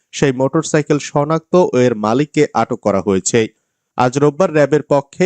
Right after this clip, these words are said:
এ তথ্য জানানো হয়। র‍্যাব জানিয়েছে, মোটরসাইকেলের মালিক আব্দুল হান্নানকে রাজধানীর মোহাম্মদপুর থেকে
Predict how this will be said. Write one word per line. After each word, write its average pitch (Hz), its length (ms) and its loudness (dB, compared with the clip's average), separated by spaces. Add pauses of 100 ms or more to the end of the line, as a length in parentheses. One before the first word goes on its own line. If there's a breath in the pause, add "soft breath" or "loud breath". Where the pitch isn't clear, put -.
এ 139 160 2
তথ্য - 240 -2 (100)
জানানো 104 400 -2
হয়। 143 180 0 (320)
র‍্যাব 113 280 2
জানিয়েছে, 143 580 0
মোটরসাইকেলের 160 840 0
মালিক 151 420 -2
আব্দুল 120 360 0
হান্নানকে 107 520 -4
রাজধানীর 120 540 -2
মোহাম্মদপুর 147 600 -2
থেকে 139 260 -2